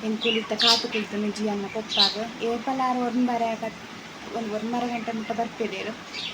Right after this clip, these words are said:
ಆ, ಅತ್ತ ಲಾಸ್ಟ್ ಲಾಸ್ಟ್ ಹತ್ತು ಗಂಟೆದು ಉಲ್ಲ. ಇನಿ ಲೇಟ್ ಆಗ, ಮಸ್ತ್ ಲೇಟ್ ಆಗ. ದಾದ ಪಂಡ ಅರೆಗ್, ಹ್ಮ್, ರಿಕ್ಷಾಲ ಇಜ್ಜಿಗೆ ಬಸ್ಸಲ್ಲ ಇಜ್ಜಿ. ಮಸ್ಸ ಮುಲ್ಪ ಜೋರ್ ಬತ್ತಂಡ, ಒಂದೊಂದು ಮಲ್ಲ ಪ್ರಾಬ್ಲಮ್. ಬಸ್ಸೆಲ್ಲ ತಿಕ್ಕುಜಿ, ರಿಕ್ಷಾಲ ತಿಕ್ಕುಜಿ, ಒರ್ಲು ಟ್ರೈನ್‌ಲ ಇಕ್ಕುಜಿ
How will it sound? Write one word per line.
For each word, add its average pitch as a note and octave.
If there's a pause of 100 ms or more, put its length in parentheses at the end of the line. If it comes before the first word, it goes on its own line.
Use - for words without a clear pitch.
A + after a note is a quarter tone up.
(360)
ಆ, G#3
ಅತ್ತ G3+
ಲಾಸ್ಟ್ A3+
ಲಾಸ್ಟ್ B3+
ಹತ್ತು B3
ಗಂಟೆದು G#3+
ಉಲ್ಲ. G3+
ಇನಿ A#3
ಲೇಟ್ A3
ಆಗ, -
ಮಸ್ತ್ -
ಲೇಟ್ A3
ಆಗ. G3+ (320)
ದಾದ A#3
ಪಂಡ G#3+
ಅರೆಗ್, G#3+
ಹ್ಮ್, G#3+ (1700)
ರಿಕ್ಷಾಲ B3+
ಇಜ್ಜಿಗೆ A3
ಬಸ್ಸಲ್ಲ A3+
ಇಜ್ಜಿ. F#3 (400)
ಮಸ್ಸ A#3+
ಮುಲ್ಪ C4 (120)
ಜೋರ್ C4+
ಬತ್ತಂಡ, G#3+
ಒಂದೊಂದು A3
ಮಲ್ಲ A3+ (100)
ಪ್ರಾಬ್ಲಮ್. G3+
ಬಸ್ಸೆಲ್ಲ G#3+
ತಿಕ್ಕುಜಿ, G#3
ರಿಕ್ಷಾಲ G#3+
ತಿಕ್ಕುಜಿ, A3
ಒರ್ಲು G3+
ಟ್ರೈನ್‌ಲ A#3
ಇಕ್ಕುಜಿ G#3